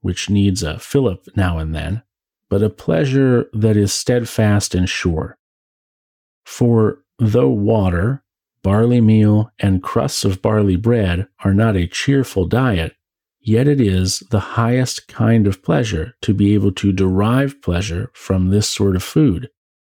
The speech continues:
and to have reduced one's needs to that modicum which no unfairness of fortune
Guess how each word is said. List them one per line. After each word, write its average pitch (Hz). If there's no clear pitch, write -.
and 117
to 113
have 113
reduced 104
one's 120
needs 107
to -
that 104
modicum 107
which -
no 117
unfairness 104
of 104
fortune 98